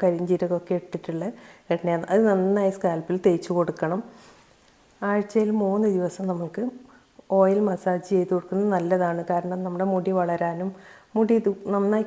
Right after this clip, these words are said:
കറുപ്പ് കിട്ടാനും സഹായിക്കും. അത് വെറും ഓയിലല്ല, നമ്മൾ വാങ്ങിക്കുന്ന ഓയിലൊന്നും വേണ്ട കേട്ടോ. നമുക്ക് തന്നെ വീട്ടിൽ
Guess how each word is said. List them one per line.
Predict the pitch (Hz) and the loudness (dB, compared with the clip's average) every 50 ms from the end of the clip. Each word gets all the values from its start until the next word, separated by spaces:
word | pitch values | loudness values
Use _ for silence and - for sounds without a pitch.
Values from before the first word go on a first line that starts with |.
| - | 2
കറുപ്പ് | 214 208 190 190 - - 208 208 | 2 2 2 2 0 0 0 0
കിട്ടാനും | 196 196 - 190 185 196 208 208 208 202 | 0 0 2 2 4 4 2 2 2 2
സഹായിക്കും. | 175 175 175 170 175 170 - 190 214 208 - - - | 2 4 4 2 2 0 0 -2 -2 -2 -6 -4 -4
അത് | 226 226 254 240 | 2 2 4 4
വെറും | 220 214 226 233 254 240 - 196 190 | 4 4 4 2 0 0 0 0 2
ഓയിലല്ല, | 180 190 190 190 180 170 175 196 202 | 2 2 2 0 -2 -2 -2 -2 0
നമ്മൾ | 190 185 185 196 202 190 | 0 0 0 0 2 0
വാങ്ങിക്കുന്ന | 185 175 185 185 185 - 220 226 220 190 | 0 0 0 -4 -4 -2 -2 0 0 0
ഓയിലൊന്നും | 180 175 175 175 180 180 196 196 190 180 | 0 0 0 -2 -2 -2 -2 -2 0 -2
വേണ്ട | 175 170 170 170 170 | -2 -2 -4 -4 -4
കേട്ടോ. | 165 - 165 160 185 208 | -4 -6 -8 -2 0 2
നമുക്ക് | 220 226 220 226 233 220 | 2 2 4 4 6 6
തന്നെ | 202 196 202 208 226 226 202 | 6 4 4 2 2 2 2
വീട്ടിൽ | 202 190 196 196 | 2 2 0 0